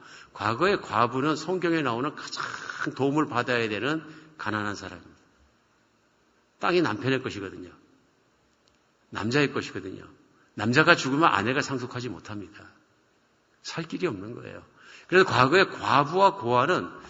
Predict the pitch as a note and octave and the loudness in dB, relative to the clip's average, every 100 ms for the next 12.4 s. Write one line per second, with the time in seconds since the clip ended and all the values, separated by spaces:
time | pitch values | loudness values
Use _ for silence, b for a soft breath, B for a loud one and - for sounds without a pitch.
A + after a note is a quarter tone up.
0 | B - - - A3 - A#3 F#3 F#3 D#3+ | B -8 -6 -4 -8 -4 2 4 6 4
1 | D3+ C#3+ B2+ C3+ A2+ A2 B2 - B2 B2+ | 4 2 2 0 -2 -4 -6 -6 -2 -2
2 | B2 A2+ F#2+ F#2 F2 F2+ - - - _ | -2 -6 -8 -10 -14 -18 -20 -20 -20 _
3 | A#2 A2 G#2+ F#2 F2+ F2 F#2+ F2+ - - | -6 -2 -2 -2 -10 -12 -16 -16 -20 -20
4 | _ _ _ _ b b b b b b | _ _ _ _ b b b b b b
5 | b - - F3 G3 G#3+ F#3+ E3 D3 C#3 | b -6 2 2 2 4 6 6 4 4
6 | C3+ A#2+ A2 G2+ C3+ - G3 G#3 G3+ F#3+ | 2 2 0 -2 -6 -4 -4 -2 -4 -4
7 | E3+ C3 B2 - G#2 F#2+ - - - _ | -6 -6 -8 -10 -16 -16 -18 -20 -20 _
8 | _ _ _ _ _ - A2+ G#2+ - - | _ _ _ _ _ -12 -12 -10 -12 -10
9 | G#2+ - - - _ _ _ _ _ b | -14 -14 -20 -20 _ _ _ _ _ b
10 | b - G#3 G#3 D#3+ F3 F#3 - D3 G#3 | b -2 6 8 8 4 2 2 4 6
11 | G3+ - D3+ B2 - C3 - A#2 A2 G#2 | 4 2 0 0 -6 -6 -6 -4 -4 -6
12 | - A2 C2 | -10 -16 -16